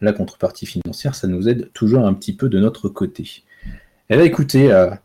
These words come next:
c'était Watchful de D C Planète, euh, Grinch, Comics Grinch et Kit Fisto de lescomics point F R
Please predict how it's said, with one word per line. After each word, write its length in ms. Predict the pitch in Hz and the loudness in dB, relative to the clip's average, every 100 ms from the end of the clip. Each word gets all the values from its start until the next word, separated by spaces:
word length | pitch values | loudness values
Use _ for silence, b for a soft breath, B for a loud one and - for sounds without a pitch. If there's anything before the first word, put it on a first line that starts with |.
| _ | _
c'était 760 | - - 135 135 147 143 101 - | -10 -2 -2 0 2 4 2 0
Watchful 540 | 101 160 185 - 185 143 | 2 4 2 -2 -2 0
de 80 | |
D 100 | 127 | 0
C 140 | 123 135 | 0 0
Planète, 420 | 123 123 143 - | 0 0 -2 -4
euh, 240 | 92 - _ _ _ _ _ _ 107 | -8 -8 _ _ _ _ _ _ -2
Grinch, 480 | 123 165 151 - 120 | 0 0 -2 -8 -4
Comics 340 | 175 170 127 | -2 0 -2
Grinch 440 | 131 147 135 - - | -2 -2 -4 -6 2
et 320 | 175 - _ _ | 2 2 _ _
Kit 220 | - 151 - 101 - _ _ | -12 -12 -10 -14 -14 _ _
Fisto 720 | - 180 - - 151 135 - - | -12 -10 -10 -8 -6 -6 -10 -8
de 80 | |
lescomics 440 | 95 127 127 113 - | -6 -4 -4 -4 -8
point 160 | 92 85 | -10 -10
F 100 | 98 | -10
R 180 | 104 | -10